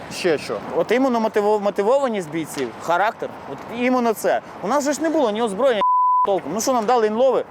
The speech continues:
Speaker 2: Вісімсот метрів дальність з пострілу інлова. Попробуй підійти на, на, хоча б на вісімсот метрів до танка. Та це пряма наводка. Він,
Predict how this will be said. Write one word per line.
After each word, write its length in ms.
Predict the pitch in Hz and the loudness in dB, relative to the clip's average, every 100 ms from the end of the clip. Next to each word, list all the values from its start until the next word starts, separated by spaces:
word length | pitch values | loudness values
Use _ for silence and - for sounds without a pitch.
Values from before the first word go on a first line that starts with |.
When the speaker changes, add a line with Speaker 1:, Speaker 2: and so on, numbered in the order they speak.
| - - 175 | -14 -8 -4
Speaker 2:
Вісімсот 400 | 214 247 277 247 | -2 0 0 2
метрів 380 | 277 214 170 151 - - - - 139 | 0 0 -2 -4 -16 -16 -16 -12 0
дальність 400 | 220 196 156 143 - | 0 0 -4 -10 -14
з 20 | - | -2
пострілу 420 | 214 208 165 160 | 0 0 -2 -2
інлова. 380 | 160 180 151 117 - - - - | 0 2 2 0 -4 -14 -14 -2
Попробуй 420 | 226 294 320 285 | 0 4 4 4
підійти 400 | 233 208 240 294 | 2 0 0 2
на, 160 | 254 233 | 2 2
на, 200 | 196 202 - | 2 0 0
хоча 240 | 233 269 | 0 2
б 60 | 220 214 | 0 2
на 80 | 208 | 2
вісімсот 400 | 202 190 196 202 | 0 -4 -2 0
метрів 340 | 254 254 208 | 0 0 -2
до 100 | 202 | 0
танка. 400 | 233 214 165 185 | 0 -2 -2 -4
Та 100 | 175 | -2
це 140 | 175 | -2
пряма 300 | 247 254 262 | 0 0 2
наводка. 540 | 262 285 294 220 - 113 - | 2 2 2 0 -4 -8 -8
Він, 100 | 185 | -6